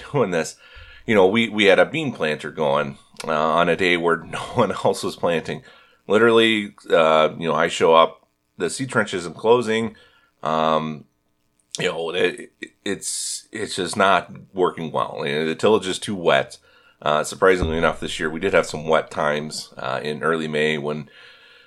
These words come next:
when we had a couple inches of rain, and right before it dried out, I had some guys that just were pushing the envelope. It's May tenth. I gotta get my beans in because if I wait four days, you know, we're gonna have issues. And, well, there's a small chance, like a thirty percent chance of rain this afternoon.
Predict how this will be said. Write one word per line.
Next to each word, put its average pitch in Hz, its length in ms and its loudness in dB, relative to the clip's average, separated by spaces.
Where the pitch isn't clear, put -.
when 151 160 4
we 139 80 6
had 120 100 8
a 113 40 4
couple 123 260 2
inches 113 300 0
of 90 100 -6
rain, 113 440 4
and 82 460 -2
right 90 140 2
before 85 260 -2
it 82 60 -4
dried 80 240 2
out, 80 220 6
I 78 60 2
had 76 200 -4
some 73 160 -14
guys 76 300 -6
that 80 80 -18
just - 280 -14
were 78 80 -10
pushing - 320 -8
the 80 60 0
envelope. 95 400 2
It's 82 220 -2
May 107 180 2
tenth. 101 340 0
I 98 160 2
gotta 87 200 2
get 87 100 -6
my 80 140 0
beans 87 360 -8
in 80 220 2
because 80 260 -8
if 78 140 -8
I 80 120 2
wait 87 440 -4
four 90 340 -2
days, 85 560 4
you 85 80 -6
know, 78 140 0
we're 80 160 -2
gonna 80 140 -2
have 80 180 0
issues. 87 480 -2
And, 82 140 -6
well, 87 160 4
there's 87 180 4
a 73 80 -2
small 113 420 2
chance, 92 600 0
like 76 380 -4
a 78 80 0
thirty 95 240 0
percent 82 280 -8
chance 80 280 -2
of 85 80 -8
rain 104 220 0
this 85 180 0
afternoon. 80 600 0